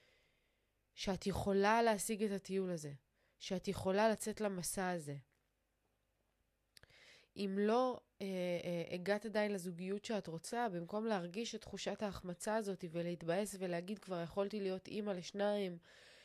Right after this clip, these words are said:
כבר יכולתי להיות, לא יודעת מה, מאוהבת מעל הגג עם בית משלי והכל", אז במקום לחשוב ככה, תחשבי מה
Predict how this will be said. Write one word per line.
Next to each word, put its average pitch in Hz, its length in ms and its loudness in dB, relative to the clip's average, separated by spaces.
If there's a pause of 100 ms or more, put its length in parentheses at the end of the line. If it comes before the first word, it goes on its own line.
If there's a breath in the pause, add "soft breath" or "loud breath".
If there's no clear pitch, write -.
(180 loud breath)
כבר 185 220 -4
יכולתי 196 460 0
להיות, 196 320 0
לא 196 40 0
יודעת 196 240 -2
מה, 170 180 2
מאוהבת 180 540 2
מעל 180 220 0
הגג 180 400 0
עם 170 180 -6
בית 175 280 -2
משלי 190 540 -2
והכל", 208 440 -4 (800 loud breath)
אז 180 100 -2
במקום 202 500 0
לחשוב 254 420 -2
ככה, 226 320 -2
תחשבי 190 460 -6
מה 220 200 0